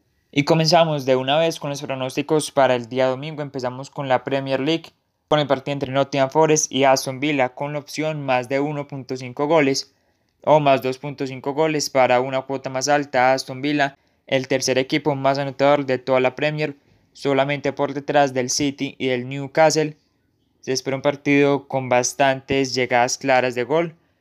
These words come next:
Por aquí los últimos partidos del Aston Villa, la gran mayoría con más de dos anotaciones.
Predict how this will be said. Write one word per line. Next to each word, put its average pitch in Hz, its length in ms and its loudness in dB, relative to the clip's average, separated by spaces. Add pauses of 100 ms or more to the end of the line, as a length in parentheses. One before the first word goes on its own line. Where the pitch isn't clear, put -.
(120)
Por 135 140 0
aquí 131 180 0
los 131 140 -4
últimos 135 300 -10
partidos 127 500 -4
del 123 220 -2
Aston 131 320 0
Villa, 143 260 0
la 123 140 0
gran 127 200 -2
mayoría 131 540 -2
con 127 160 -12
más 123 200 -6
de 127 100 -2
dos 135 160 -2
anotaciones. 139 760 -2